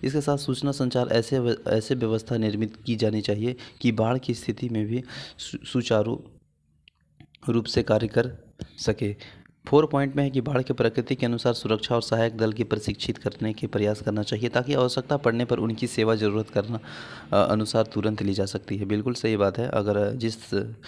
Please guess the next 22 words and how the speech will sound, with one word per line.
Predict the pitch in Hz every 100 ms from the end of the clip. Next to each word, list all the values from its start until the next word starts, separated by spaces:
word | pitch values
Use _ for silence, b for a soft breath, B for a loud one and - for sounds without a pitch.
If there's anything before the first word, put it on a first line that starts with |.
| B - - 101 98
टाइम | - 135 117
पे | 117 110
अगर | 107
ज़रूरत | 104 101 107 110
है | 113 117
तो | -
अगर | 104 101 110
उस | - 117 -
तरह | 113 110
के | -
प्रशिक्षण | 101 104 113 101 -
करने | 104 101 104 117 B B B _ _ _
से | - - 113 117 - -
लोगों, | 104 104 104 117 - -
अ, | 101 101 101 - -
योज-, | 110 107 107 - - -
मतलब | 117 101 110
अपनी | - 104 110
योग्यता | 107 104 123
के | 120
रूप | 110 104 117
में | 120